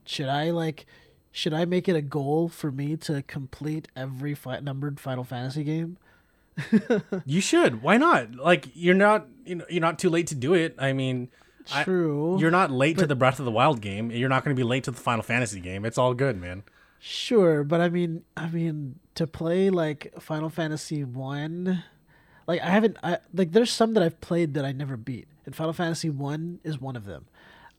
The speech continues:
Speaker 1: Um, and, I mean, it's, we're talking about regular nin-, classic Nintendo graphics.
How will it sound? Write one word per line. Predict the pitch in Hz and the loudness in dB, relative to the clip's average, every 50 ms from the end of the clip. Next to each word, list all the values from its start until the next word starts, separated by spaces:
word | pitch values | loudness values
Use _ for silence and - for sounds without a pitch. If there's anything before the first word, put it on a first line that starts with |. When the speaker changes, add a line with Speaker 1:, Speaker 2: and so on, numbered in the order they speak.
| _ | _
Speaker 1:
Um, | - 139 135 131 127 123 120 120 120 - _ _ _ - | -6 -4 -4 -4 -4 -6 -8 -10 -14 -16 _ _ _ -10
and, | 107 117 123 127 117 117 - - - _ _ | -10 -8 -8 -10 -12 -14 -16 -20 -20 _ _
I | - 139 | -10 -10
mean, | 139 135 143 131 127 123 123 104 | -8 -8 -8 -8 -8 -8 -10 -12
it's, | 95 123 - - - | -14 -14 -16 -16 -12
we're | - 139 | -10 -6
talking | 156 190 202 220 | -4 -2 -2 0
about | 190 151 - _ _ _ _ _ _ _ _ _ _ _ _ | -2 -2 -4 _ _ _ _ _ _ _ _ _ _ _ _
regular | - 147 160 170 185 185 180 202 185 180 175 170 | -8 -4 0 0 2 4 4 4 4 4 4 2
nin-, | 160 160 151 151 147 - | 0 -2 -4 -6 -8 -10
classic | - - - 156 165 170 - 196 180 - | -6 -4 -2 -2 -2 0 0 -2 -2 -2
Nintendo | - 165 165 156 151 151 - 170 151 143 139 147 147 143 | -4 -6 -6 -6 -6 -6 -4 -4 -4 -4 -4 -4 -4 -4
graphics. | 123 143 135 117 120 - - - 60 - - - - - - | -4 -4 -4 -4 -6 -8 -10 -14 -16 -16 -16 -18 -20 -20 -20